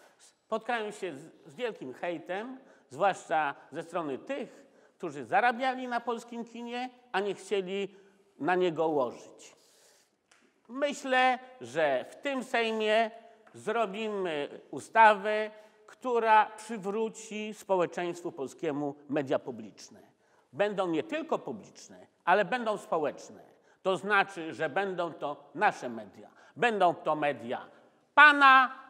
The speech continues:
pana, pana, pani, pani, pani i także moje. I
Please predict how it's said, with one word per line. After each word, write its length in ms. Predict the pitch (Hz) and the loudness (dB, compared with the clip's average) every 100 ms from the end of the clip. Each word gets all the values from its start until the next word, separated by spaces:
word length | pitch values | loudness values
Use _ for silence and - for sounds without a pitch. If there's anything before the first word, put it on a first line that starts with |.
| - | 6
pana, 520 | 226 247 240 226 214 190 - | 6 8 6 4 4 0 2
pana, 520 | 196 214 208 196 190 - - - | 6 6 6 6 4 2 -8 4
pani, 400 | 208 214 208 175 | 4 6 2 0
pani, 400 | 196 202 170 131 | 2 2 2 0
pani 500 | - 190 175 196 214 - - | 2 2 2 -2 -6 -14 -10
i 100 | 247 | -2
także 360 | 247 208 160 160 | 2 2 0 -6
moje. 340 | 127 104 92 - - _ _ - - - - - | -6 -8 -16 -20 -20 _ _ -14 -14 -14 -20 -10
I 440 | 277 269 247 - | -4 -4 -4 -10